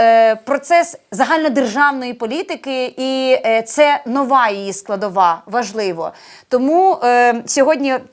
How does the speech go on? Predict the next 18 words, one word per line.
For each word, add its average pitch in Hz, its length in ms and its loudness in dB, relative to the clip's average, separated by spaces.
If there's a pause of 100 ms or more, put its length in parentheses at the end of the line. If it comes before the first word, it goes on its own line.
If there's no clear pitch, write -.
цінно 285 400 0
мені 254 240 -2
представити 247 680 -2
тут 254 220 -10
сьогодні 233 420 -6
Максима. 320 640 -6 (440)
Тож, 262 380 0
е, 233 240 0
Максим 277 600 -4 (300)
має 262 240 2
багаторічний 262 580 -6
досвід 240 360 -4
служби, 220 460 -6
ми 254 120 -4
цінуємо 269 800 0
його 226 220 -4
ветеранський 254 580 -2
досвід 240 520 -2